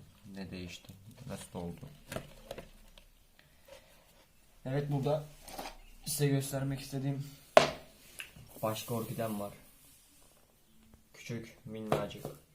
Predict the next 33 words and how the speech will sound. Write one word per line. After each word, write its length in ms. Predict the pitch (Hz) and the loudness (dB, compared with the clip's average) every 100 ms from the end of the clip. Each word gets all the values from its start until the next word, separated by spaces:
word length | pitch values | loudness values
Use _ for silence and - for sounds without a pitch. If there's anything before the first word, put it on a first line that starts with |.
| - - - - - - | -20 -20 -20 -20 -18 -4
Bu 60 | |
da 80 | 113 | -2
maşallah, 480 | 110 113 120 113 107 110 | 0 -2 -2 -2 -4 -4
bu 260 | 117 110 127 | -6 -6 -8
bizde 220 | 117 117 | -8 -4
olalı 380 | 117 117 123 127 | -2 -2 -4 -6
bir 100 | 117 | -10
buçuk 180 | - - | -10 -8
sene 200 | 127 120 | -4 -2
olmuştur 400 | 123 123 - - | -2 -6 -6 -4
herhalde. 440 | 101 101 104 110 139 - - - - - - | 0 0 -2 -6 -8 -14 -20 -20 -20 -20 -12
Bu 80 | 113 | -6
da 140 | 110 | -6
düzenli 360 | 107 110 107 107 | -4 -2 -2 -2
bir 60 | 107 | -6
şekilde 320 | 107 104 104 | -8 -6 -4
açıyor. 520 | - - - 107 - - - - - - - - - - | -6 -8 -10 -8 -8 -12 -20 -20 -20 -20 -20 -20 -20 -12
Bunu 160 | 117 117 | -6 0
da 180 | 117 - - | 0 -2 -10
çiçeği 500 | - 131 123 120 117 | -8 -2 -2 -2 -6
döküldükten 580 | 120 120 117 113 117 113 | -6 -6 -6 -2 -2 -2
sonra 260 | 113 110 | -4 -6
toprağını 460 | 110 110 110 107 110 | -6 -4 -2 0 0
değiştireceğim. 600 | 107 107 - 104 120 147 147 - - - - - - - - - | -2 -2 -8 -6 -4 -4 -8 -16 -20 -20 -20 -20 -20 -20 -20 -10
Görmüş 280 | - 135 147 | 0 0 2
olduğunuz 300 | 139 143 156 | 2 2 0
gibi 160 | 120 107 | -2 -2
bunda 220 | 131 131 | 0 0
sadece, 460 | 120 113 110 117 - - - - - - - - - 107 | 2 2 2 -4 -6 -18 -20 -20 -20 -20 -20 -16 -10 -6
e, 40 | |
yosunla 580 | 107 104 113 110 127 117 | -6 -4 -6 -6 -4 -4
şey 140 | 113 98 | -4 -6
yapmışlar. 440 | - - - | -8 -14 -16